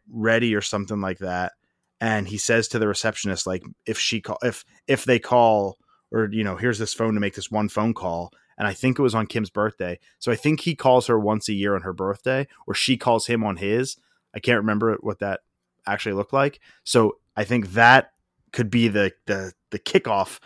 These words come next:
to them getting back together, is that phone call. So I think she's alive too. I think all three of them are gonna make it.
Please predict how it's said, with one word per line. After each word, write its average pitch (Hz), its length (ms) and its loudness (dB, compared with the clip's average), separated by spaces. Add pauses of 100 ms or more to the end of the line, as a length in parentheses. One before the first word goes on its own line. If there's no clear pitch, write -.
(220)
to 131 80 4
them 117 180 6
getting 107 260 2
back 95 240 -2
together, 95 540 -4 (320)
is 98 140 -8
that 98 200 -2
phone 101 280 -2
call. 82 240 -6
So 107 120 -2
I 127 120 8
think 131 200 2
she's 131 280 4
alive 98 420 2
too. 104 160 0
I 95 40 0
think 127 160 0
all 135 180 8
three 135 260 6
of 113 80 4
them 101 80 -6
are 95 40 -6
gonna 90 120 -4
make 87 240 -6
it. 90 180 -10